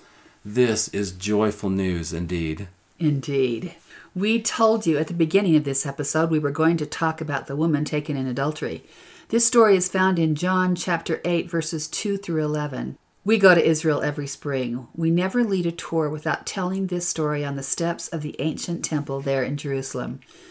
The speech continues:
Speaker 2: perhaps within earshot of where this really took place. We could choose a hundred other stories to tell with the limited time we have,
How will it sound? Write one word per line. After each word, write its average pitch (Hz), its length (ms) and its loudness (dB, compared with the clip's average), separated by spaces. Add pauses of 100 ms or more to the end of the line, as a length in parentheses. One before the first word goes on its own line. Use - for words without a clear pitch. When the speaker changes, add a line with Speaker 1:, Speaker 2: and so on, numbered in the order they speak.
(120)
Speaker 2:
perhaps 180 480 2
within 170 320 0
earshot 185 600 -2
of 156 220 -4
where 170 160 4
this 156 340 -4
really 156 260 0
took 127 280 -10
place. 135 500 -6 (260)
We 226 120 -2
could 226 160 0
choose 196 280 4
a 165 120 4
hundred 233 420 2
other 190 200 -2
stories 180 480 2
to 151 120 -6
tell 147 420 -2 (280)
with 170 140 2
the 170 100 6
limited 165 360 2
time 151 300 2
we 139 140 -4
have, 143 400 -6